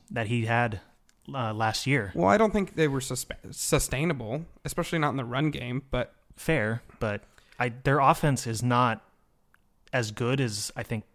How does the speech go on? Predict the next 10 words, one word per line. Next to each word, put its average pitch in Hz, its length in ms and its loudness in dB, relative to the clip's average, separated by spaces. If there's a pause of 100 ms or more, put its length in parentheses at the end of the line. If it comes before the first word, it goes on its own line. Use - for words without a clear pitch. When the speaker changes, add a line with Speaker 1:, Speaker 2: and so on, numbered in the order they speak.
Speaker 1:
people 110 280 -4
wanted 113 300 0
them 147 140 0
to 151 60 0
be, 156 160 2
or 123 120 -2
they 107 120 -6
should 120 300 -2
be, 185 260 2 (600)
because, 120 640 -2